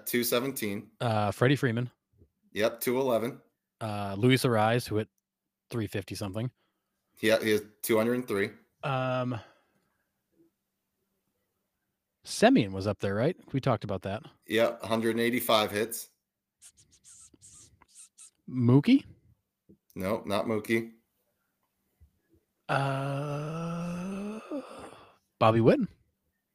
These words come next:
Speaker 1: Nope. Seattle.
Speaker 2: Oh, Julio.
Speaker 1: Yeah, and he had a hundred and eighty all in that one week span.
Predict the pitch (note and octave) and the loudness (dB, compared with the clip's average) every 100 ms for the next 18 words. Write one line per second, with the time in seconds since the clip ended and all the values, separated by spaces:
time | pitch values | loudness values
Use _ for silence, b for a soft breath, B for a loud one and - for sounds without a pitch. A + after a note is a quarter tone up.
0 | _ - F2 F#2+ A2+ - _ _ _ _ | _ -10 -4 -2 -4 -6 _ _ _ _
1 | _ - - - A#2+ A2+ G#2 F2 - _ | _ -12 -4 2 6 6 4 0 -8 _
2 | _ _ _ _ _ _ _ - E3+ C3+ | _ _ _ _ _ _ _ 0 4 6
3 | A2+ D#3+ A2+ F#2+ - _ _ _ _ A2+ | 8 8 8 2 -4 _ _ _ _ 2
4 | A#2+ - - _ A#2 A2 G#2+ C3 B2+ C3 | 2 2 -10 _ -4 -2 -2 2 6 6
5 | A#2 - C#3 C3+ G#2+ A2 A#2 F#2+ E2 - | 4 2 0 2 0 2 2 2 -4 -6
6 | A#2 A#2 A#2 A2 G#2+ G2+ - G2 G#2+ G2 | 2 4 4 2 -2 -4 -6 -2 0 0
7 | F#2+ G2+ - - G2 F2+ | -4 -4 -4 -2 -2 -2